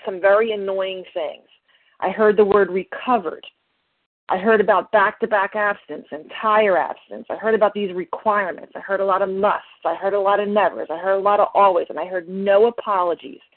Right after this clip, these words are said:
for working this clear-cut directions in this big book. But you know what?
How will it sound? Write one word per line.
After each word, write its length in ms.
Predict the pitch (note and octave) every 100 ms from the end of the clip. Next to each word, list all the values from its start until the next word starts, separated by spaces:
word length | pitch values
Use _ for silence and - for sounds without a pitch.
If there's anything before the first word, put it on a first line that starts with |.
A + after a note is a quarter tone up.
| _ - _
for 100 | F#3
working 420 | E3+ F#3+ G3 G#3 F3+
this 120 | D#3+ -
clear-cut 520 | - G3+ G3+ F3+ -
directions 460 | F3 E3+ - F3 D#3
in 120 | D3+
this 100 | D#3 -
big 200 | C#3+ -
book. 280 | - - _ _ _ _ _ _
But 120 | G3
you 100 | F#3+
know 160 | G3 G3+
what? 320 | G#3+ E3+ -